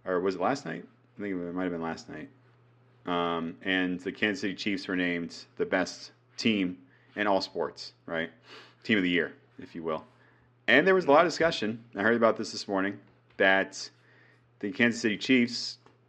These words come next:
could be the first team to three-peat. Three-peat.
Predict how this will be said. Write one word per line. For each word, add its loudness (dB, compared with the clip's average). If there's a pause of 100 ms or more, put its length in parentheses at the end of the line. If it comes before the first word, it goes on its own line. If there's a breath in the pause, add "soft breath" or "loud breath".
could 4
be 4
the 2
first 6
team 0
to -10
three-peat. -2 (1600)
Three-peat. 2